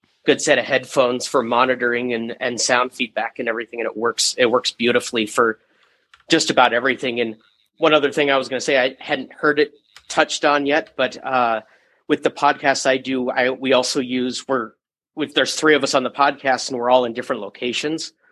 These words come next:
So I've been using Audio Hijack to do the recording with, um, filters and everything through Audio Hijack.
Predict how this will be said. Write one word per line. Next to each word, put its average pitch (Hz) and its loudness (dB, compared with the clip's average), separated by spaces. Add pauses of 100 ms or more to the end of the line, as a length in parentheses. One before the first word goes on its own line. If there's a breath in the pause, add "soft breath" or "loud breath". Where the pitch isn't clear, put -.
(360 soft breath)
So 139 4
I've 127 4
been 127 0
using 123 -2
Audio 120 0
Hijack 143 0
to - -8
do 139 0
the 139 2
recording 139 0
with, 127 0
um, 117 0
filters 139 0
and 139 0
everything 131 -4
through 123 -6
Audio 113 -4
Hijack. 113 -2